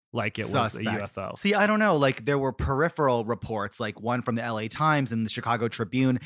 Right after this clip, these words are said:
Speaker 2: There were sightings within the same couple of years that the Roswell incident was supposed to have happened, where whatever it was, thousands of people, there are historical pictures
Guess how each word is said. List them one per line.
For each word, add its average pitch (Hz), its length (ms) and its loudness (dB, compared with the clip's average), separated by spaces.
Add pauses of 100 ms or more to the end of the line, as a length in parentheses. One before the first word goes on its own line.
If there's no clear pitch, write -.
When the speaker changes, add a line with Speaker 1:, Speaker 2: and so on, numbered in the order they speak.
(160)
Speaker 2:
There 135 100 2
were 123 120 2
sightings 131 680 0
within 120 360 -2
the 117 80 -2
same 117 280 -2
couple 120 320 -4
of 110 120 -2
years 113 380 -4
that 107 100 -8
the 107 80 -8
Roswell 107 380 -2
incident 104 300 -6
was 101 120 -6
supposed 110 240 -6
to 117 60 -2
have 95 100 -4
happened, 147 500 -2 (280)
where 131 320 2 (100)
whatever 131 420 0
it 113 80 -2
was, 107 160 -2
thousands 135 560 2
of 117 100 -6
people, 107 320 -6
there 110 200 -2
are 107 140 0
historical 113 760 -4
pictures 104 560 -4